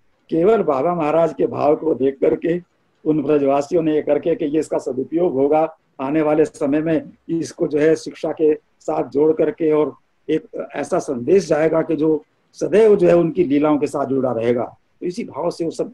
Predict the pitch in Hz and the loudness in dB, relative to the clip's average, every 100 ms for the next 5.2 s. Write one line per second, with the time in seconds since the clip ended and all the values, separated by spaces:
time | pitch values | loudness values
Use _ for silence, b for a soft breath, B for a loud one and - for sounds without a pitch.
0 | - - 165 - - 160 127 143 165 151 | -12 -10 -10 -10 -8 -4 -4 -2 -2 -2
1 | 170 175 170 - - 170 175 185 185 - | -2 -4 -6 -10 -12 -6 -4 -4 -4 -4
2 | 208 - _ _ _ 156 208 180 - 156 | -6 -8 _ _ _ -4 -2 -2 -4 -6
3 | 240 285 262 247 220 214 - - 196 180 | 0 4 4 4 2 0 -2 -6 -6 -4
4 | 180 151 156 143 - _ _ _ 131 151 | -2 0 0 -2 -6 _ _ _ -6 0
5 | 151 147 | 0 -2